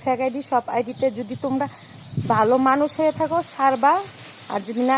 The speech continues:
হয়ে থাকো, আর সবার উদ্দেশ্যে বলতাছি আমি আজকে থেকে ভিডিও বানাবো না। দেখি তোমরা কোথায় পাও। ভিডিও ছাড়ো, ভালো কথা। আমার নামে কেন তোমরা এরকম মিথ্যা ই দিতেছো? এখন তো আমার সমস্যা হইতেছে, আমার থাকতে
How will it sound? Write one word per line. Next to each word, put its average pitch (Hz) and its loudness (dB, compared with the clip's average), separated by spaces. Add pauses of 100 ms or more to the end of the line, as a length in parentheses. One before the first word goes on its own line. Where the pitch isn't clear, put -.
হয়ে 254 4
থাকো, 269 0 (140)
আর 220 -2
সবার 240 4
উদ্দেশ্যে 247 -2
বলতাছি 254 -4 (400)
আমি 240 2
আজকে 254 -4
থেকে 285 0 (140)
ভিডিও 233 2 (120)
বানাবো 202 0
না। 196 -8 (120)
দেখি 220 -4 (320)
তোমরা 214 -6 (100)
কোথায় - -8
পাও। - -8 (1400)
ভিডিও 285 0 (100)
ছাড়ো, 349 6
ভালো 254 4
কথা। 220 -6 (120)
আমার 339 0
নামে 330 0 (120)
কেন 359 4 (160)
তোমরা 294 2
এরকম 262 -2 (440)
মিথ্যা 269 0 (140)
ই - 0
দিতেছো? 247 -2 (500)
এখন 349 2
তো 320 4
আমার 294 0
সমস্যা 277 -2
হইতেছে, 226 -4
আমার 285 -4
থাকতে 247 -8